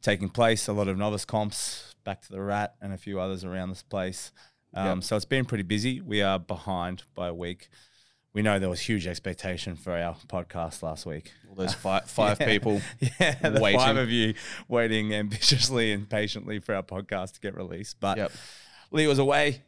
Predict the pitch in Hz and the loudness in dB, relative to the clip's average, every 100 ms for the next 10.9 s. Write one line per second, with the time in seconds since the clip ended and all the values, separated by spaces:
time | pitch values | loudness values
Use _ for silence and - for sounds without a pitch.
0 | _ 147 123 135 139 123 135 131 113 - | _ -10 -2 0 2 2 2 2 -2 -6
1 | - 120 117 120 113 92 - 101 - 113 | -4 -2 0 0 -2 -4 -8 -8 -6 -4
2 | 107 104 98 - 98 101 98 - - 98 | -2 0 -2 -4 -4 -4 -6 -10 -6 -4
3 | 95 90 95 101 98 92 101 101 92 92 | -2 -4 -4 -4 -2 -2 2 2 2 -4
4 | - - 165 139 98 98 - 85 55 - | -8 -4 -2 -2 -4 -4 -4 -2 -4 -6
5 | - - - - - - _ _ _ - | -10 -6 -6 -8 -14 -16 _ _ _ -12
6 | - - 185 - 185 165 160 147 160 151 | -10 4 4 6 4 6 2 2 2 0
7 | - - 107 104 113 - 101 104 101 - | -2 -2 0 0 0 2 4 4 4 2
8 | 98 - 90 85 92 95 120 123 131 170 | -2 0 2 2 0 4 6 6 4 2
9 | 131 120 - - 107 50 50 50 - - | 2 0 -4 -4 -2 0 -2 -8 -12 -8
10 | 50 50 101 _ - 107 98 78 | -6 -8 -10 _ -2 4 4 4